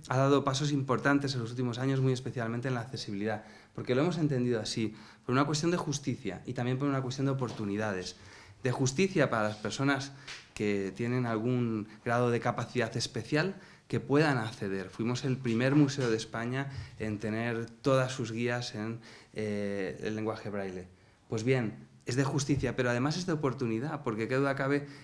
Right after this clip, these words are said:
que hoy en día hay muchísimos turistas a nivel internacional que buscan destinos accesibles. Y nosotros, con todo lo que hemos hecho durante estos años en el marc, nos convertimos como territorio, como destino turístico, la Costa Blanca en un destino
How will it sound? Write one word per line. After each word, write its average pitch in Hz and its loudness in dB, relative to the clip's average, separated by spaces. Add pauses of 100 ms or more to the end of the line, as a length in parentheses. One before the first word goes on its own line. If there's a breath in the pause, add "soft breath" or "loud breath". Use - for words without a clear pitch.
que 131 -2
hoy 127 4
en 127 2
día 135 2
hay 135 2
muchísimos 143 2
turistas 135 0
a 123 -4
nivel 113 0
internacional 120 -2 (240 loud breath)
que 127 4
buscan 175 2
destinos 165 2
accesibles. 113 -2 (400 loud breath)
Y 117 -2
nosotros, 113 0 (400 loud breath)
con 104 0
todo 135 4
lo 147 4
que 143 0
hemos 120 0
hecho 143 -2
durante 127 0
estos 113 -6
años 113 -4
en 104 -2
el 101 2
marc, 143 0
nos 117 -6
convertimos 107 -2 (340 loud breath)
como 95 -8
territorio, 127 0 (120)
como 98 -4
destino 131 2
turístico, 127 -2 (240 loud breath)
la 104 -2
Costa 120 -4
Blanca 113 -4
en 113 -4
un 113 -2
destino 120 -2